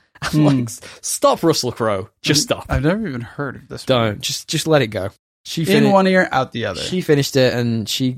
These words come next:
Speaker 1: liked the ending. But the ending she described was everything my head had said that's gonna happen.
Speaker 2: Yeah,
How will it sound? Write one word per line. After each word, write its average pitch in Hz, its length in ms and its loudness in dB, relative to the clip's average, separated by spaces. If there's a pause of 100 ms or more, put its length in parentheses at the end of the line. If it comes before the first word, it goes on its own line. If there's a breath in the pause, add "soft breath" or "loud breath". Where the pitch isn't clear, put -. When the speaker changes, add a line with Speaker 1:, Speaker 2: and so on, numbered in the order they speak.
(120)
Speaker 1:
liked 117 220 -2
the 110 80 -6
ending. 104 420 -6 (360)
But 123 160 2
the 120 140 -2
ending 127 220 -2
she 113 100 -6
described 107 640 -2
was 107 420 -6 (100)
everything 113 480 -6
my 104 140 -4
head 101 240 -4
had 95 100 -10
said 95 320 -8
that's - 220 -8
gonna 98 160 -12
happen. 98 300 -6
Speaker 2:
Yeah, 127 260 0